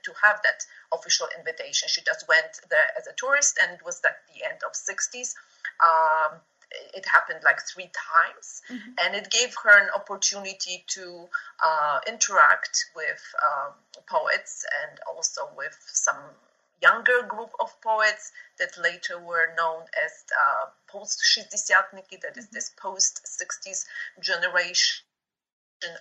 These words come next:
Speaker 1: Also among them were, were poets of the, uh, Kiev School of Poets, um, they're, like, uh, four poets, uh, important from the late sixties and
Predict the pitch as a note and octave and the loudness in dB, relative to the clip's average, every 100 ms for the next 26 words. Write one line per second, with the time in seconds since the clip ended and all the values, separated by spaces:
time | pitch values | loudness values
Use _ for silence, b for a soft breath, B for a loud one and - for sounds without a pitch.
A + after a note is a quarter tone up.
0 | - D#3+ E3 - - E3+ E3 B B - | -4 -2 -2 -4 0 0 0 B B -8
1 | D3+ D3+ D#3 - D#3 D#3+ D3+ D3+ - - | -2 2 2 2 -2 -2 -6 -6 -6 -12
2 | E3 D#3 - F3 E3 D3+ - - - - | -6 -6 -4 -4 -2 -2 -4 -4 -4 -6
3 | - - C#3+ - B B D3+ - - B3 | -10 -20 -20 -20 B B -2 0 -6 -6
4 | B3 - - - A#3 A#3+ - G#3+ - G#3+ | -2 2 2 0 -8 -10 -6 -8 -6 -4
5 | G#3 G3+ - - D#3 E3 E3 - D#3+ - | -2 -2 -4 0 4 4 2 -6 -6 -4
6 | - - _ _ _ _ _ - - - | -4 -10 _ _ _ _ _ -16 -12 -10
7 | - - - - F#3 F3+ - F#3 F3 F3+ | -10 -12 -18 -14 -12 -12 -6 0 0 -2
8 | - - - - - - - F3+ - F#3 | -6 -4 -6 -8 -20 -20 -20 -20 -10 -8
9 | F#3 E3+ - F3+ F3+ F3+ E3 E3 F3+ F3 | -8 -12 -10 -8 -8 -12 -18 -6 -4 -2
10 | - - - F3 - D#3+ | -6 -10 -12 -14 -12 -6